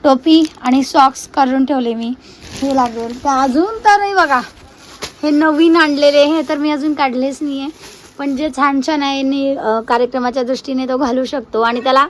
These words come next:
टोचणार नाही असे टी शर्ट वगैरे साधे साधे. हा ड्रेस फार आवडतो, हा टेडी बिअर असल्याने तो ड्रेस आवडतो. याच्यावर डायनासोर आहे या हिरव्या कलरचा,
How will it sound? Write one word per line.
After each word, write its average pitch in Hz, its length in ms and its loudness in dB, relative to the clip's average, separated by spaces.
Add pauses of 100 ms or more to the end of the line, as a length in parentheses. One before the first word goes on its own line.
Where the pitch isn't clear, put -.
(640)
टोचणार 302 460 4
नाही 277 200 -2
असे 285 160 -2
टी 277 220 -2
शर्ट 285 260 -2
वगैरे 262 280 0
साधे 226 320 0
साधे. 220 380 -2 (360)
हा 269 160 2
ड्रेस 277 240 -4
फार 294 160 -2
आवडतो, 226 480 -6
हा 196 300 -4 (100)
टेडी 240 420 0
बिअर 262 240 -2
असल्याने 233 380 -6
तो 240 140 -6
ड्रेस 233 280 -2
आवडतो. 220 580 -4 (360)
याच्यावर 254 380 -2
डायनासोर 262 840 0
आहे 254 300 2
या 233 200 2
हिरव्या 226 560 -2
कलरचा, 220 600 -2